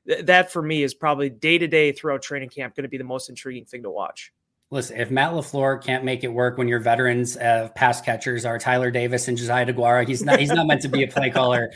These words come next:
Speaker 1: <laughs>
Speaker 2: in the N F L. When you've got that type of experience, uh, with your pa-, no, but I, I think it's gonna be super fun. And you,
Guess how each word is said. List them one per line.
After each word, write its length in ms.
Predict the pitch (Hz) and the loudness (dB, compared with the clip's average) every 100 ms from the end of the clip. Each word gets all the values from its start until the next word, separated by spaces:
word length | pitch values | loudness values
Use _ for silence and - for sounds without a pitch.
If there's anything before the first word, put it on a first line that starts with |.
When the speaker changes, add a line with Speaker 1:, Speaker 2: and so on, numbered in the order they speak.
| - | -16
Speaker 1:
<laughs> 120 | - | -2
Speaker 2:
in 120 | 139 | 2
the 100 | 135 | 2
N 120 | 127 | 4
F 140 | 123 127 | 2 4
L. 180 | 123 | 2
When 120 | 120 143 | 4 2
you've 140 | 165 | 6
got 140 | 165 - | 6 6
that 160 | 147 | 4
type 140 | 151 143 | 6 2
of 120 | 139 | -2
experience, 720 | 139 - 147 135 127 123 - - - - | -4 -4 -2 0 0 -2 -4 -8 -18 -12
uh, 160 | 123 123 | 2 2
with 140 | 123 127 | 2 0
your 100 | 131 | 0
pa-, 180 | 135 139 | 2 6
no, 200 | 175 127 | 6 6
but 220 | 139 - | 2 2
I, 120 | 143 | 2
I 80 | 139 | 2
think 180 | 196 170 | 2 0
it's 120 | - | 0
gonna 160 | 156 143 | -2 0
be 120 | 139 | -2
super 320 | 131 131 123 | -2 -6 -4
fun. 300 | - 123 120 | -2 0 0
And 200 | 120 123 - - | -2 -4 -10 -8
you, 200 | 139 160 | -2 -2